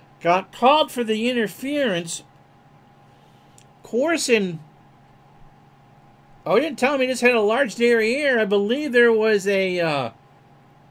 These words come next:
discussion on the proper, proper qualities of good bovine manure.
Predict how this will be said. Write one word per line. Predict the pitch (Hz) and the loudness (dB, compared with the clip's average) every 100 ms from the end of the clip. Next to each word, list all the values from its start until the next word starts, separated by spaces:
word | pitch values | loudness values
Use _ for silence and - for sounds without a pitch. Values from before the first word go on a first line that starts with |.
| _ - - - | _ -20 -20 -10
discussion | 180 170 - 233 254 262 247 | -8 -8 -2 -2 0 0 0
on | 220 | 0
the | 185 | -2
proper, | 165 - 214 240 247 214 - - - - - - _ _ _ _ _ - | -4 -8 -6 -4 -2 -2 -4 -20 -20 -20 -20 -20 _ _ _ _ _ -10
proper | 233 247 220 | -4 -4 -4
qualities | 165 - 240 269 254 233 233 190 | -6 -4 0 2 2 2 -2 -2
of | 180 143 | -4 2
good | 226 247 185 143 - _ _ _ _ - | 4 4 2 -10 -20 _ _ _ _ 2
bovine | 277 269 226 208 175 160 | 4 4 2 0 -2 -4
manure. | 151 147 139 117 98 85 | -4 -2 -2 -2 -4 -10